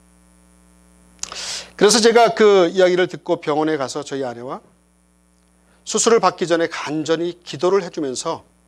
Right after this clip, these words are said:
그 기도를 받는 그 마이클의 모습 속에 저, 제 안에 하나님께서 주시는 은혜와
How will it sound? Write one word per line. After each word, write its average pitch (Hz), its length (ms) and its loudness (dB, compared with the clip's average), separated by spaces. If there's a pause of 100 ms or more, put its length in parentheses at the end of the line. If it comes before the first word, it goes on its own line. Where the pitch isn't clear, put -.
(1000)
그 226 160 4
기도를 254 400 4
받는 220 600 4
그 196 100 0
마이클의 170 460 2
모습 151 260 -6
속에 143 260 -12
저, 131 360 -8 (480)
제 143 140 -8
안에 127 340 -10 (2250)
하나님께서 147 760 -4
주시는 135 360 -8
은혜와 147 420 -2